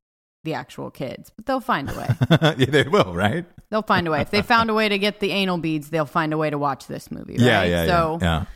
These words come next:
Speaker 1: you know.
Speaker 2: But it's called, it's, look, it's called Good Boys. Um, it's crazy and it's fun. It reminds me of middle school.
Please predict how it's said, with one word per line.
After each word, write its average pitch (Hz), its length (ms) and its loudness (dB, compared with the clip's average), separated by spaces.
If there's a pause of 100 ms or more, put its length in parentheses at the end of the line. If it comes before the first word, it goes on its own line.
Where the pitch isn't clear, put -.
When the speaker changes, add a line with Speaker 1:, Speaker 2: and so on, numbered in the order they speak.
(840)
Speaker 1:
you 285 120 0
know. 208 260 -4 (340)
Speaker 2:
But 143 120 6
it's 143 120 -2
called, 196 280 2
it's, 156 180 0
look, 151 140 4
it's 196 120 -2
called 156 320 0
Good 120 200 4
Boys. 101 580 2
Um, 95 680 2 (1080)
it's 107 180 0
crazy 98 640 0
and 98 120 0
it's 92 140 -2
fun. 113 340 0
It 135 60 4
reminds 151 460 2
me 156 180 2
of 135 260 2
middle 131 260 2
school. 117 520 0